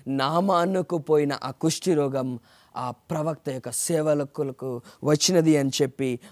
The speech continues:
మనం రాజుల రెండవ గ్రంథం మరి ఆ ఐదవ అధ్యాయం ఇరవై నాలుగు, ఇరవై ఐదు వచనాలు చదువుకున్నట్లయితే, మరి ఆ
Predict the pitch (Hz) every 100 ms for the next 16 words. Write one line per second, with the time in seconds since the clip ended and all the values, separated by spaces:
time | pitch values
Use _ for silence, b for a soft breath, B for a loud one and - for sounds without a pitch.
0 | 127 127 131 123 123 156 135 151 127 127
1 | 156 160 147 139 139 135 127 120 - B
2 | 139 131 123 117 113 _ 143 - - 170
3 | 196 180 160 139 135 147 135 131 127 113
4 | B - 147 147 143 139 160 175 180 160
5 | 175 160 - 151 143 143 - 156 165 190
6 | 170 143 139 - 170 160 139 135 151 143
7 | 147 135 131 131 123 127 123 117 b b
8 | 123 127 123 123 117 b - 127